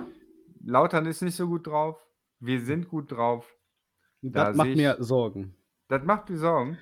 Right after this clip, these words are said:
Speaker 2: Ja, weil
Speaker 1: Hm.
Speaker 2: das ist ja das, was ich auch immer sag, das sind genau dann die Spiele für solche Mannschaften, da kommt der K F C Uerdingen genau gelegen.
Speaker 1: Ja,
Speaker 2: Und deswegen
Speaker 1: das
Speaker 2: sag ich dir, dass, äh, auch der Sieg neunundachtzig, der vorläufig auch letzte Sieg bleibt,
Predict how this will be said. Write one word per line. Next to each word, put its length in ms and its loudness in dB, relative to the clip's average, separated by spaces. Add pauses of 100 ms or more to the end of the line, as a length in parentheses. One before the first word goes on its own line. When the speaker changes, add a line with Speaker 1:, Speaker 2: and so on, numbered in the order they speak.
(200)
Speaker 2:
Ja, 260 6
weil 200 8
Speaker 1:
Hm. 100 -4
Speaker 2:
das 180 2
ist 140 2
ja 100 6
das, 180 4
was 200 4
ich 80 -6
auch 160 4
immer 180 4
sag, 280 -2
das 180 -2
sind 180 2
genau 340 4
dann 220 2
die 100 -2
Spiele 280 2
für 120 0
solche 300 2
Mannschaften, 800 0
da 120 -2
kommt 220 0
der 100 2
K 180 4
F 100 -6
C 140 -2
Uerdingen 260 4
genau 280 2
gelegen. 440 -2 (720)
Speaker 1:
Ja, 380 8
Speaker 2:
Und 80 12
deswegen 240 10
Speaker 1:
das 60 8
Speaker 2:
sag 200 10
ich 120 -2
dir, 340 4
dass, 580 0
äh, 400 2 (160)
auch 320 0
der 380 2
Sieg 280 -2
neunundachtzig, 840 2
der 420 0
vorläufig 720 -2
auch 120 -2
letzte 340 0
Sieg 240 -4
bleibt, 380 -4